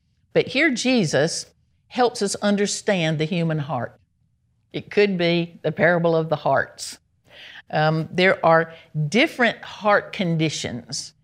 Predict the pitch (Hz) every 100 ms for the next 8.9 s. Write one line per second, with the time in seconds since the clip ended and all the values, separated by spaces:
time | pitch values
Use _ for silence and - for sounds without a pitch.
0 | _ _ 175 165 - 160 156 160 233 -
1 | 147 - _ - 170 170 170 180 - -
2 | 320 320 - - - - _ _ - 190
3 | 190 - 190 185 180 - 170 170 190 269
4 | 330 202 165 143 131 156 180 - 175 175
5 | 226 277 208 226 226 - _ _ _ 190
6 | 180 196 - 185 214 208 190 175 196 202
7 | - - - - 170 165 196 180 165 -
8 | 170 - - - 143 156 151 131